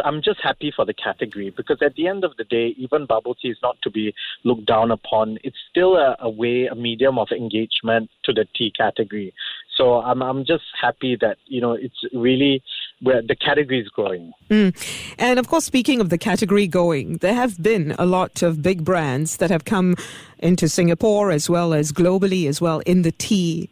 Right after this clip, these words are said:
Speaker 2: sector. What exactly would you say is your key to actually keeping up with the competition, surpassing the competition in this day and age?
Speaker 1: Well, I, I don't think it's about surpassing or keeping up. I think we have to be very focused with what we're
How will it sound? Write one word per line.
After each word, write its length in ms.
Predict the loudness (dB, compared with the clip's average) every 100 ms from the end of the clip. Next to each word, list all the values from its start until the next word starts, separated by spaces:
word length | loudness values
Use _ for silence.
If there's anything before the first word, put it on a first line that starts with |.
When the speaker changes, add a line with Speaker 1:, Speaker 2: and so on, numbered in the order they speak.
| -10
Speaker 2:
sector. 640 | -2 -2 -2 -2 -2 -2 -8 -16 -18 -20 -20 _ -4
What 520 | 0 2 2 0 -2
exactly 580 | 0 0 2 0 2 2
would 220 | 4 2
you 100 | 2 0
say 400 | 0 0 2 2
is 280 | 2 4
your 200 | 2 0 -2
key 520 | -2 0 0 -2 -6 _ -2
to 300 | 2 2 2
actually 480 | 0 0 0 0 0
keeping 460 | 0 -2 2 2 2
up 140 | 2
with 100 | 2
the 80 | 2
competition, 580 | 0 0 2 0 0 -2
surpassing 640 | 0 -2 0 -2 0 0
the 100 | 0
competition 760 | 0 -2 -2 -2 -2 -2 -4 -6 _
in 120 | 0 2
this 180 | 2
day 220 | 2 0 2
and 100 | 0
age? 360 | 0 -2 -6 -16 _
Speaker 1:
Well, 280 | 2 4 2 0 -2
I, 140 | 0
I 120 | 2 0
don't 260 | 0 -2
think 140 | -8 -6
it's 220 | -6 -2
about 260 | 0 2 2
surpassing 480 | -2 0 0 2 0
or 120 | 0
keeping 400 | 0 -4 -2 2
up. 140 | 0 0 -4
I 80 | -4 0
think 220 | -4 0
we 80 | 0
have 100 | 0 0
to 60 |
be 120 | -2
very 260 | 2 2 2 0
focused 360 | 0 0 -2
with 100 | -2 0
what 180 | -2 2
we're 160 | -2